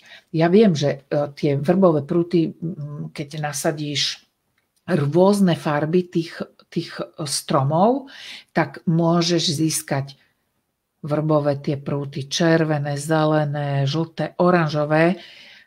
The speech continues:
tmavohnedé, kdežto pedik si namočíš tie prútiky do vody a, alebo teda do farby, do duhy, alebo do ibéry, alebo teda do tých rôznych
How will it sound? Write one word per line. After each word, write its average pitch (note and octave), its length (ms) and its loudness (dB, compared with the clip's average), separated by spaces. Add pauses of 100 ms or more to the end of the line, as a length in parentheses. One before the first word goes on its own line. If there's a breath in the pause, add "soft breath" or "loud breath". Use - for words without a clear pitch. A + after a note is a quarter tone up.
(120)
tmavohnedé, D#3+ 1400 2 (300 soft breath)
kdežto E3 540 -4
pedik G#3 560 0
si D#3+ 600 -4 (220)
namočíš E3 720 -2
tie D#3 80 -2
prútiky E3 560 -2
do D3+ 240 2
vody G#3+ 480 2 (500 loud breath)
a, D3+ 460 2 (400)
alebo D3+ 240 -2
teda C#3+ 240 -2
do C#3+ 160 -2
farby, F#3+ 480 2
do C#3+ 160 2
duhy, F#3 560 4
alebo C#3 320 0
do D#3+ 160 2
ibéry, E3+ 560 4
alebo C#3 320 -2
teda C#3+ 240 -4
do D3 160 -4
tých C#3+ 240 -10
rôznych C#3 440 -4